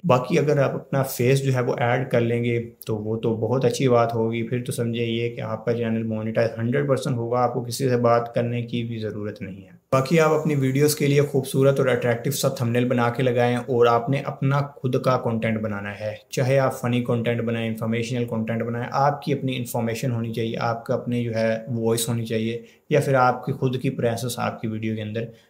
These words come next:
ज़रूर होनी चाहिए। इससे आपका चैनल हंड्रेड परसेंट मोनेटाइज होगा।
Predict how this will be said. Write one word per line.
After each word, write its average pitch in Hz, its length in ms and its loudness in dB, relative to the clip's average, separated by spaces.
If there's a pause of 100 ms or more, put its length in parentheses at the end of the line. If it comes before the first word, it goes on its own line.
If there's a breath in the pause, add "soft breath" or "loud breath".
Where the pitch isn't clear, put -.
(180 loud breath)
ज़रूर 110 340 -2
होनी 101 180 -6
चाहिए। 98 240 -6
इससे 110 280 -2
आपका 131 240 2
चैनल 123 220 0
हंड्रेड 120 280 -2
परसेंट 123 300 0
मोनेटाइज 123 520 0
होगा। 120 240 0